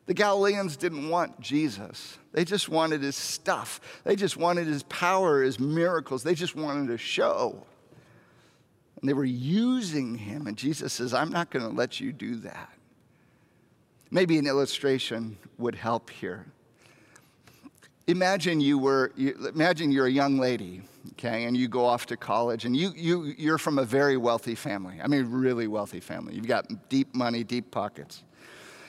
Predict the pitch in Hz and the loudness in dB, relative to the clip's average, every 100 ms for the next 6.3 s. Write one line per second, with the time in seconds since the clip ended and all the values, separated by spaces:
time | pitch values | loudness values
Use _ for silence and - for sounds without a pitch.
0 | - _ 135 151 160 160 170 - - 139 | -20 _ 2 4 4 2 -2 -4 -2 2
1 | 131 135 117 - - - _ _ - 143 | 2 2 -4 -20 -20 -20 _ _ -4 0
2 | 165 156 170 - 156 143 127 131 139 139 | 2 2 0 0 2 2 2 2 4 4
3 | 143 135 147 156 160 143 - 131 131 143 | 4 4 2 0 0 -2 -2 2 4 4
4 | 127 123 117 123 127 123 120 123 117 131 | 2 2 4 4 4 2 2 0 0 -2
5 | - 165 147 135 - - 143 139 127 127 | -2 0 2 0 -4 -2 2 4 2 0
6 | 123 156 127 | 0 0 -2